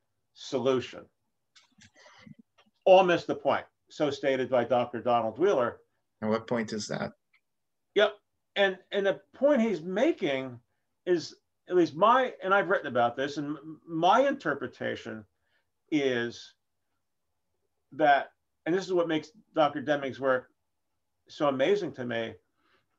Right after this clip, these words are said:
Speaker 1: is that if you look at the red bead experiment,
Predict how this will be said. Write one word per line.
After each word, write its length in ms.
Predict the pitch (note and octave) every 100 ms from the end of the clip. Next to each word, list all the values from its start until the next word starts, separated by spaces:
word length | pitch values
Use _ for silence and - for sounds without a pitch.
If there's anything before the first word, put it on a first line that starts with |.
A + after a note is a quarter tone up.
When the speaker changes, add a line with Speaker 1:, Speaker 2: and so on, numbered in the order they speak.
| _ _ _ _ _ _ _ _ _ _ _ _ _
Speaker 1:
is 160 | D3+ D3
that 300 | D#3 C#3+ C3 _ _ _ _ _ _ _ _ _ _ _ _ _ _
if 160 | F3+ D3+
you 120 | E3+
look 160 | A3+ B3+
at 80 |
the 100 | A3+
red 240 | G3 F#3+ C3+
bead 200 | E3 E3
experiment, 760 | C#3 - - C#3+ C3 A#2+ A2+